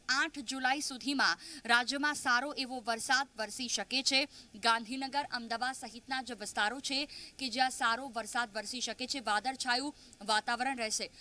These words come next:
શહેરી વિસ્તાર છે કે જ્યાં શહેરી વિસ્તારમાં સૌથી વધારે, અ, ઓછો વરસાદ પડવાની શક્યતાઓ કહેવામાં આવતી હોય છે, પરંતુ આઠ જુલાઈ બાદ હવામાન વિભાગે જે આગાહી કરી છે તે અનુસાર મો-, અ, મધ્ય ગુજરાતના પણ જે કેટલાક વિસ્તારો છે કે જેમાં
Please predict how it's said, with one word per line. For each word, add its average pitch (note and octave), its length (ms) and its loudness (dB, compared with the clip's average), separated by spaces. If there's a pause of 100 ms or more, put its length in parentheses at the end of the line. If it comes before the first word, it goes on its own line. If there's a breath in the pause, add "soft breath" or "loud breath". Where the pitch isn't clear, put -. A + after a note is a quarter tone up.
(220 loud breath)
શહેરી C4+ 420 2
વિસ્તાર D4 360 2
છે D#4+ 160 -4
કે D#4 100 -8
જ્યાં C#4+ 160 -2
શહેરી C4 240 0
વિસ્તારમાં C4+ 600 0 (260 loud breath)
સૌથી B3 360 -2
વધારે, C#4+ 540 0
અ, C#4+ 40 -14 (400)
ઓછો C4+ 440 -4
વરસાદ C4+ 420 0
પડવાની B3+ 520 0 (240 loud breath)
શક્યતાઓ B3 540 2
કહેવામાં A#3+ 440 0
આવતી A#3 200 -2
હોય C4 180 -2
છે, D4 120 -6
પરંતુ B3+ 460 -8
આઠ C#4+ 280 2
જુલાઈ B3 400 2
બાદ A3+ 280 6 (340 loud breath)
હવામાન A#3+ 400 2
વિભાગે C4+ 640 0
જે B3+ 160 0
આગાહી A#3+ 320 2
કરી B3 240 -4
છે C#4 120 -6
તે C4 120 -6
અનુસાર B3 460 4 (300 loud breath)
મો-, A#3+ 160 -2
અ, A#3 200 0
મધ્ય A#3 300 0
ગુજરાતના B3 540 0
પણ C4+ 180 -6
જે A#3+ 100 -8
કેટલાક B3 340 -6
વિસ્તારો A3 440 2
છે C#4 180 -4
કે C4+ 100 -8
જેમાં A3+ 380 2